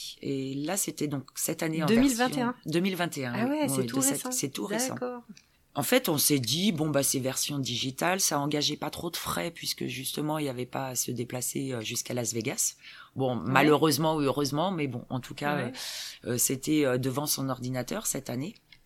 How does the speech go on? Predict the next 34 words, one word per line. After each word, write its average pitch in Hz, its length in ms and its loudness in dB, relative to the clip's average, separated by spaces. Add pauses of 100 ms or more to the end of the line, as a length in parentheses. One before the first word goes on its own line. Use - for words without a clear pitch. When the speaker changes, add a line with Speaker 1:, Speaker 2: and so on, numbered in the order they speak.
Speaker 1:
Euh, 65 160 -12
et 127 120 0
donc, 160 240 0
on 151 60 0
s'est 131 200 0
dit, 147 180 -4
bon, 139 240 0 (600)
on 143 60 -2
verra 131 280 2
bien, 120 260 -2 (320)
parce - 160 -4
que - 80 -6
c'était 120 320 0
quand 117 140 -2
même 120 220 -4
un 98 120 -8
format 117 500 -2
un 120 120 -2
peu 117 140 -4
particulier. 113 680 -6 (720)
On 135 120 0
verra 127 280 4
bien, 135 240 0
ça 165 160 0
n'engage 120 360 -2
à 95 60 -6
rien. 113 380 -2
Donc, 127 240 -2 (320)
et 143 140 6
là, 143 180 6
à 135 60 6
notre 131 260 0
grand 147 560 -4
étonnement, 123 480 -4